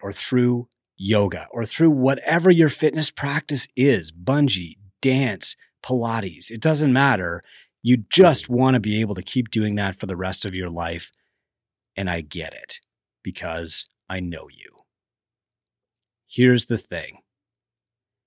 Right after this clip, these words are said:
To keep doing this for the rest of your life, to change the lives of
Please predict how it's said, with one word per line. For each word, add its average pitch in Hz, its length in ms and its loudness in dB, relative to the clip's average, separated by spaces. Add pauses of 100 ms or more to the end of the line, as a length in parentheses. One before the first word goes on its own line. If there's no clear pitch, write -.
(340)
To 120 100 0
keep 147 480 0
doing 135 380 6
this - 460 -4 (420)
for 110 100 -6
the 101 120 -2
rest 104 320 0
of 117 120 -2
your 107 160 2
life, 87 520 -6 (480)
to 123 100 0
change 143 460 6
the 135 120 6
lives 110 720 2
of 101 180 -6